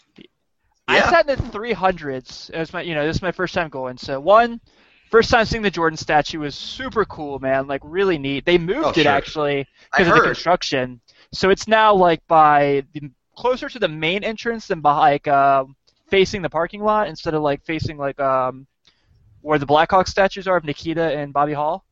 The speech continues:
Speaker 2: Okay.
Speaker 1: If that,
Speaker 3: Sure.
Speaker 1: if that lines up. Um, the Scottie Pippen statue is, no disrespect to Scottie, utterly useless compared to, like, you know, this giant Jordan statue,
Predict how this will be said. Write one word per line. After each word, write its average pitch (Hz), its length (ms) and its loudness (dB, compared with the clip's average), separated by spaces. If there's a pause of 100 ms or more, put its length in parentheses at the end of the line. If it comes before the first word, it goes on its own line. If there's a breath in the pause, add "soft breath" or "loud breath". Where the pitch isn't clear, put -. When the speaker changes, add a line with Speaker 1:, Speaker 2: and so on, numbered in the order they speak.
(500)
Speaker 2:
Okay. 131 220 0
Speaker 1:
If - 60 -6
that, 175 120 2
Speaker 3:
Sure. 113 140 -2 (180)
Speaker 1:
if 151 100 -12
that 160 120 2
lines 160 240 2
up. 170 180 0 (580 soft breath)
Um, 131 600 4 (600)
the 185 100 -4
Scottie 233 280 0
Pippen 214 280 2
statue 165 500 0
is, 143 420 0 (380)
no 185 100 -2
disrespect 180 480 -4
to 160 40 -18
Scottie, 147 380 0 (160)
utterly 208 360 6
useless 156 520 -6
compared 170 340 0
to, 170 60 6
like, 156 180 2
you 175 60 0
know, 160 40 0
this 156 140 -4
giant 202 400 2
Jordan 165 300 -4
statue, 160 640 0